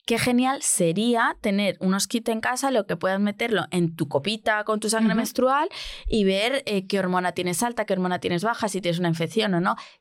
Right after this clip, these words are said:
Speaker 1: que se está trabajando en ello, que seguro que dentro de cinco años ya tenemos algo, pero es como que, de hecho, hubo un, lanzaron un proyecto que creo que no salió,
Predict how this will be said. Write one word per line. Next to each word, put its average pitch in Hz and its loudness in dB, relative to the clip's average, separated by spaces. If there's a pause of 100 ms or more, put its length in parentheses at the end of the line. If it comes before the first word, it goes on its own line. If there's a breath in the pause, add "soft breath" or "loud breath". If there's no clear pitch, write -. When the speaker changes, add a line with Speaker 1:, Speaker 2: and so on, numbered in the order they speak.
Speaker 1:
que 165 0
se 170 0
está 170 0
trabajando 185 0
en 185 0
ello, 233 0
que 180 0
seguro 175 0
que - -4
dentro 180 -4
de 175 0
cinco 180 0
años 175 -2
ya 175 0
tenemos 170 0
algo, 233 0 (340 loud breath)
pero 190 2
es 180 2
como 170 2
que, 185 0
de 185 -2
hecho, 185 0
hubo 208 2
un, 196 -6 (160)
lanzaron 185 0
un 202 -2
proyecto 202 -2
que 156 -4
creo 160 -2
que 170 -2
no 170 -2
salió, 180 2